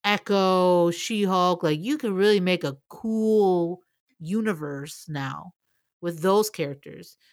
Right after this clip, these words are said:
And then still keep, like, our main ones in the main cinematic, in the main cinematic kind of, uh, storyline. And then again,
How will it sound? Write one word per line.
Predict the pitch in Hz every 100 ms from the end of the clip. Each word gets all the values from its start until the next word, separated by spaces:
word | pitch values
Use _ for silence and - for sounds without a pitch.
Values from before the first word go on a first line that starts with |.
| _ _
And | 214
then | 233
still | - - 269
keep, | 262 - 294 311 -
like, | 240 233
our | 220 208 208
main | 220 233 269 302
ones | 226 185 202 214 208
in | - 208 214
the | 208
main | 214 214
cinematic, | 202 220 202 208 202 196 196 _ _ _ _ _ _ _ _
in | 190
the | 190
main | 202 214 214
cinematic | 233 202 202 285 294 240
kind | - 190 175
of, | 160 165 -
uh, | 185 156 151
storyline. | - 175 160 151 147 135 139 190 _ _ _ _ _ _ _ _
And | 185 185
then | 196 196 180
again, | 190 269 220 165